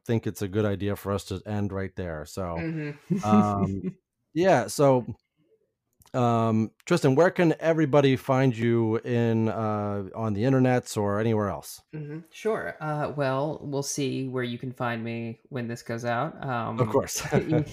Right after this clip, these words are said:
Speaker 2: in live. Um, but you could go to Tristan J Miller dot com, and I have, if I have show dates, they will be there, uh, along with all my podcast info. And then you can follow me on Twitter at Tristan J Miller one.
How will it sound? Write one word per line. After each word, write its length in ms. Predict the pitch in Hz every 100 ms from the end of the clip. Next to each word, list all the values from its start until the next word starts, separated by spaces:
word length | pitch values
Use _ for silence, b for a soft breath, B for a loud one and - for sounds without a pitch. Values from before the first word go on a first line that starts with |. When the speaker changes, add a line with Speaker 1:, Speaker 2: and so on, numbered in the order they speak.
| 104
Speaker 2:
in 200 | 156 151
live. 260 | 131 131 135 B B B
Um, 220 | 151 139
but 100 | 131
you 100 | 90
could 140 | 139 131
go 100 | 127
to 100 | 123
Tristan 340 | - - 123
J 160 | 120 113
Miller 260 | 110 107
dot 220 | 98 -
com, 400 | - 135 123 117
and 260 | 110 110 107
I 120 | 113
have, 260 | 117 117 120 - _
if 240 | - 143 135
I 140 | 127
have 120 | 127
show 240 | - 127 104
dates, 400 | 87 104 - -
they 180 | 95
will 180 | 82 92
be 120 | 123
there, 380 | 127 85 85 - B B B B B
uh, 120 | - 127
along 260 | 117 113 -
with 120 | 131
all 160 | 92
my 120 | 113 95
podcast 640 | - 80 82 - - -
info. 340 | - - 120
And 200 | 123 147
then 140 | 147 151
you 80 | 143
can 140 | 147
follow 320 | - 135 139
me 240 | 139 131 120
on 260 | 120 120
Twitter 560 | - - 143 143 160 175
at 240 | - -
Tristan 380 | - 131 - 127
J 180 | 123 120
Miller 340 | 120 113 113
one. 600 | 110 78 110 101 76 76